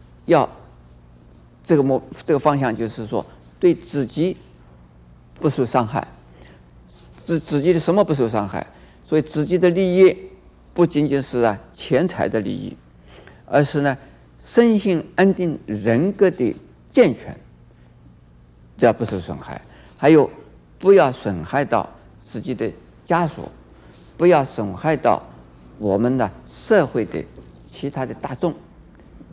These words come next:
的幸福和利益。在这样子一个原则下，这就是我们的方向感。方向感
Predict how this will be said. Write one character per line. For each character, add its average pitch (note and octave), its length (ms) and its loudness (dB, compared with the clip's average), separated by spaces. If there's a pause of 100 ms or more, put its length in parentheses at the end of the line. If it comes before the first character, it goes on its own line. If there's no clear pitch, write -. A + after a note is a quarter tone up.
的 - 100 -4
幸 E3+ 280 -2
福 C3+ 300 -2 (540)
和 - 180 -4
利 A2+ 200 2
益。 A#2 180 0 (960)
在 G3+ 140 0
这 G3+ 220 -2
样 A#3 120 2
子 F#3 120 0
一 B2+ 100 2
个 C3+ 160 0 (920)
原 A2+ 240 0
则 D#3 140 0
下， B2+ 240 -2 (280)
这 A3+ 120 -2
就 C#3 180 -4
是 - 160 -8 (100)
我 F2 160 -4
们 F#2 160 -4
的 F#2 80 -6
方 G#2 220 -4
向 F2 200 -8
感。 - 240 -16 (1160)
方 E3 180 4
向 D#3+ 220 4
感 G#2+ 260 2